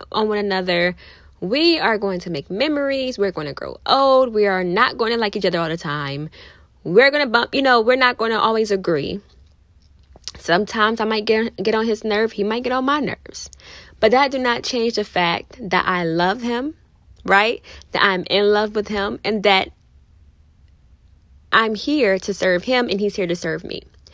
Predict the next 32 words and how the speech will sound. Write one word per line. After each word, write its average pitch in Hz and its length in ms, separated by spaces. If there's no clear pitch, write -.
Why? 185 420
Because 185 360
marriage 196 500
is 180 280
ministry. 180 640
And 196 480
marriage 277 480
is 190 340
the, - 120
marriage 320 440
is 208 200
the, - 260
is 196 180
the 185 100
place, 180 380
I - 140
promise 185 540
you. 160 180
That 220 380
covenant, 233 640
baby, 247 320
you 240 480
are 240 160
going 214 300
to 208 200
really 208 340
learn 185 240
how 190 180
to 170 140
love 165 280
like 156 220
Jesus. 156 540